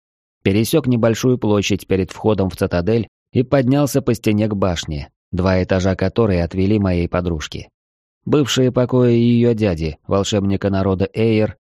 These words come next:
именно здесь был идентифицирован мой меч. Полукруглая дверь оказалась заперта изнутри. Странно, Вельди никогда раньше не закрывала её. Несколько минут настойчивого стука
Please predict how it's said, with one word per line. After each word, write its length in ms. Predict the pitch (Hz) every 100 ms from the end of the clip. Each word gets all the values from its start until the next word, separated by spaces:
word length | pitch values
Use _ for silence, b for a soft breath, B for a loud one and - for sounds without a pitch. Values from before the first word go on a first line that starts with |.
| _
именно 420 | 131 131 131 127
здесь 380 | 127 110 101 80
был 240 | 85 101 -
идентифицирован 960 | 110 98 95 92 - - 117 110 107 104
мой 280 | 90 85
меч. 400 | 80 69 62 - _ _ _ _ _ _ _ _ _ _ _
Полукруглая 600 | 98 113 131 170 151 147
дверь 240 | 139 160 143
оказалась 520 | 110 107 113 113 113
заперта 520 | 107 104 104 101 98
изнутри. 480 | 92 98 92 80 67 _ _ _ _
Странно, 680 | - - 101 101 104 107 - _ _
Вельди 400 | 87 110 127 120
никогда 520 | 123 123 127 123 127 110
раньше 360 | 95 87 -
не 140 | 98 98
закрывала 520 | 98 107 113 90 82
её. 380 | 85 87 78 - _ _ _ _ _ _ -
Несколько 400 | 110 110 107 110
минут 320 | 113 117 110
настойчивого 840 | 107 107 117 107 110 104 104 101
стука 480 | 104 - 131 82 71